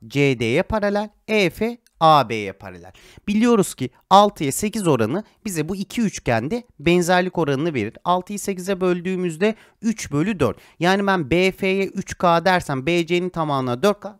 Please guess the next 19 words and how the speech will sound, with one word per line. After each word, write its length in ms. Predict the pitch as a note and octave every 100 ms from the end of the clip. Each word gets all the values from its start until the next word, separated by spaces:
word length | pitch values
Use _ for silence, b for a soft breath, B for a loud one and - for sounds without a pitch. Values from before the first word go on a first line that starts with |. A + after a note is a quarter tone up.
| -
doğal 200 | G#3 G3
olarak 360 | D3 A#2 A2+ -
F 260 | F#3+ F3+
C'ye 360 | D#3 D#3 D3+ F3+
de 120 | A#3+ _
K 280 | - G3 C3+
düşecektir. 440 | A2+ - G2+ - - B B
Hemen 280 | B3+ B3+ A#3+
diğer 180 | A#3 A3
üçgene 340 | - G3+ G3
gelme. 340 | F#3+ E3 A#2
K'nın 540 | A#2 F#3+ F#3 F#3 D#3+ G3 D#3+
dört 220 | G3 G3
K'ya 320 | G3 D#3+ D3+
oranı 600 | F3 C3+ G2+ F#2 A2 G3 - b -
kime 260 | A#3 A3
eşit 240 | F#3 - -
olmalıdır? 600 | A#2 G#2+ G#2 G#2+ G3 A#3 b b
Beşin 540 | E3 F3+ - D3 G#3